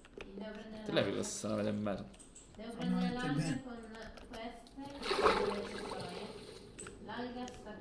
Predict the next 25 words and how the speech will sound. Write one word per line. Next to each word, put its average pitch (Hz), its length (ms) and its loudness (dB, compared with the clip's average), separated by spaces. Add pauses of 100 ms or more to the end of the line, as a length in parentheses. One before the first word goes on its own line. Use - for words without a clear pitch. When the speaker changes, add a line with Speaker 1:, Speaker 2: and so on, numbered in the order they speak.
Speaker 1:
qui 208 140 -6
a 202 60 -4 (120)
mare. - 200 -2
Speaker 2:
Dove 240 120 6
cazzo - 220 8
è 180 40 10
andato 104 200 10
il 101 60 8
Speaker 1:
Eh, - 40 -2
Speaker 2:
cannone? 104 400 4
Speaker 1:
non 120 180 -2
è - 140 0
un'alga 196 460 -4 (120)
proprio, 196 360 -6 (240)
Speaker 3:
Sì, 202 80 0
Speaker 1:
è 214 120 2
un 214 100 -2
Speaker 3:
sì, 190 80 0
l'ho 175 60 -2 (140)
Speaker 1:
tipo 208 120 -6
Speaker 3:
preso 147 140 -6
Speaker 1:
di 185 60 -2
Speaker 3:
io. 160 60 -2
Speaker 1:
alga 147 260 -2
diversa. - 500 -4